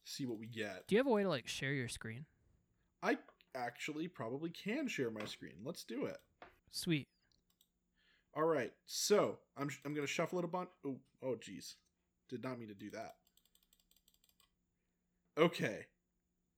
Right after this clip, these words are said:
Speaker 1: here we go. So I, I've discussed that my favorite movie is War Horse, so I'm kind of inclined to try and make, like, a ridiculous version of a, of, like, a War Horse kind of movie. But I'm,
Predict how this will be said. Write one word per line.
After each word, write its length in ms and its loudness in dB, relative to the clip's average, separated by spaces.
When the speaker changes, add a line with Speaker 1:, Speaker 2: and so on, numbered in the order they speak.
Speaker 1:
here 100 6
we 80 8
go. 120 4
So 320 4
I, 200 6
I've 160 8
discussed 360 6
that 80 4
my 160 6
favorite 300 4
movie 220 0
is 180 -2
War 260 4
Horse, 300 4
so 200 -2
I'm 180 2
kind 220 0
of 60 0
inclined 420 0
to 80 -14
try 260 -2
and 160 -8
make, 220 -10
like, 220 -8
a 120 4
ridiculous 640 4
version 540 -4
of 200 2
a, 260 -2
of, 160 -6
like, 180 -4
a 60 -4
War 300 -2
Horse 300 -8
kind 180 -4
of 120 -8
movie. 320 -14
But 120 8
I'm, 220 4